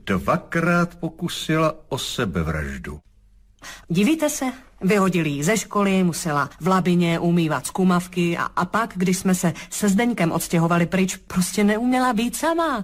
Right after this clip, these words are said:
Speaker 1: Takže vás napadlo pozvat i sem?
Speaker 2: Ne, Zdeňka to napadlo. Měl už od začátku děsný výčitky a, a i když to tak nevypadá, on rozhodně není typ na rozvádění.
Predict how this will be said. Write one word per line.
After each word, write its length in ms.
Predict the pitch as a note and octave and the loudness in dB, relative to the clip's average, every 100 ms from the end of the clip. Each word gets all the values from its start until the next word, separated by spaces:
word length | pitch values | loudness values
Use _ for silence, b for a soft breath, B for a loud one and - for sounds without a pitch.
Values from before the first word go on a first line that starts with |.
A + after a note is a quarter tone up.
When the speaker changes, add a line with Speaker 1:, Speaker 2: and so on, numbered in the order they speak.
| G#3+ | -4
Speaker 1:
Takže 240 | F3+ D#3 F#3 | -2 2 4
vás 280 | G3+ A#3 A3+ | 2 2 0
napadlo 420 | A#3 A#3 G#3 A#3 | 0 0 0 -2
pozvat 420 | - G3 G#3 G#3 | 0 2 2 2
i 60 | F#3+ | 0
sem? 560 | - G#2 E2+ E3+ G3 | 0 0 2 2 2
Speaker 2:
Ne, 240 | A3+ C#4 B3 | 4 2 4
Zdeňka 460 | F3+ G#3+ B3+ C4+ | 4 4 2 0
to 120 | A3+ | 0
napadlo. 540 | G#3+ F3+ F#3 E3 C#3 - B B B _ _ _ B B B B B B - | 0 2 0 0 -4 -8 B B B _ _ _ B B B B B B -4
Měl 220 | D#3+ D#3 | -2 -2
už 140 | D#3 | -4
od 140 | - E3+ | -2 0
začátku 420 | D#3+ D#3+ D#3 E3+ | 0 0 -2 -2
děsný 360 | D#3 D#3 D#3 D3 | -2 0 0 0
výčitky 560 | C#3+ - - - - | -2 -4 -8 -8 -8
a, 100 | - - | -8 -6
a 140 | - - | -4 -2
i 160 | F#3 | 2
když 240 | F3+ G#3 - | 4 4 2
to 120 | G#3+ | 0
tak 180 | G3+ F#3+ | 2 2
nevypadá, 580 | F#3 F#3 F#3 F3+ F3+ F3 | 4 4 2 2 4 2
on 240 | D#3 C3+ D#3+ | 0 -4 -2
rozhodně 600 | E3 E3+ E3 E3+ E3 D#3 | 0 2 2 2 2 2
není 380 | D#3+ E3+ F3 E3+ | 4 4 4 2
typ 280 | E3+ D#3+ | -2 -4
na 180 | D#3+ D#3 | -2 2
rozvádění. 800 | D#3+ E3 D3+ C#3 C#3+ C#3 B2+ - | 2 2 2 0 0 -2 -4 -8